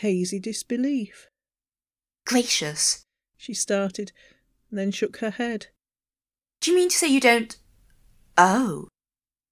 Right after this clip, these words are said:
Speaker 1: There it was again, that frisson of warning down Pippa's spine.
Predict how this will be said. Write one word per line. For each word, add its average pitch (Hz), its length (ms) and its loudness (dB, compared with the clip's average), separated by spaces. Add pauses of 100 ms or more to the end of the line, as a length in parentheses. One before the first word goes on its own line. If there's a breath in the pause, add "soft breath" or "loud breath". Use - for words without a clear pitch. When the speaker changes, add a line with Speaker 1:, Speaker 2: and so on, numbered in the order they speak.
(720)
Speaker 1:
There 196 280 2
it 220 160 -4
was 214 160 -4
again, 226 460 -2 (340 loud breath)
that 226 220 -2
frisson 220 800 2
of 196 180 2
warning 196 540 2
down 151 260 -2
Pippa's 190 380 -4
spine. 202 640 -4